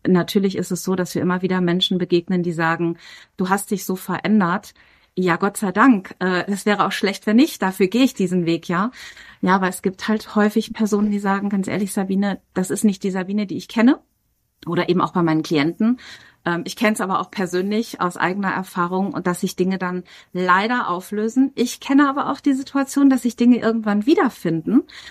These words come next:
weil die Menschen sich unabhängig von mir weiterentwickelt haben und festgestellt haben, "Ey, irgendwie war das doch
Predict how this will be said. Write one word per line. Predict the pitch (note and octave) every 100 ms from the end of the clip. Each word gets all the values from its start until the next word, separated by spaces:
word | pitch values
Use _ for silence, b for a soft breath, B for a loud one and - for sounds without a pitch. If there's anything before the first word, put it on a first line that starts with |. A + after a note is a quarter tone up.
| B
weil | G3 G3+ G3+ -
die | G3
Menschen | G3 A#3 C#4+ B3+
sich | G#3+ A3 A3+ -
unabhängig | D4+ D4 - B3 A#3
von | - G#3
mir | A#3 E4+ A#3
weiterentwickelt | F#3 G3 A3+ A3+ A3 A3+ A#3 -
haben | A3+ A3
und | G3+
festgestellt | - G#3+ - A3 G#3+ G#3+
haben, | G#3+ G#3+
"Ey, | G3+ G3 -
irgendwie | A3 B3+ A#3
war | G#3
das | G#3
doch | B3 B3+